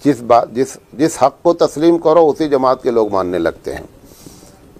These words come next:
और हज़ार मरतबा मैंने देवबंदियत और हनफियत को म-, हक़ बात कहा है, तो उसको लोग मानने के लिए तैयार नहीं, कि तो पक्का देवबंदी हनफी है।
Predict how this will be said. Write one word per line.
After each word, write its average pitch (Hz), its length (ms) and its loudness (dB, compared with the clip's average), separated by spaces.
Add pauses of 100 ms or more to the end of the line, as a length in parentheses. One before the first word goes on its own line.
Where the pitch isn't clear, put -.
(300)
और 110 120 0
हज़ार 120 320 4
मरतबा 160 320 -2
मैंने 156 260 -2
देवबंदियत 143 600 0
और 135 100 2
हनफियत 147 500 0
को 156 240 2
म-, 143 180 -4 (600)
हक़ 147 180 0
बात 156 240 2
कहा 160 200 2
है, 151 80 2
तो 131 160 -4
उसको 131 220 -4
लोग 127 180 0
मानने 110 280 -2
के 110 80 -4
लिए 107 120 0
तैयार 101 360 0
नहीं, 120 180 0
कि 120 140 0
तो 107 80 -12
पक्का 110 280 -2
देवबंदी 104 480 -2
हनफी 90 340 -4
है। 76 140 -10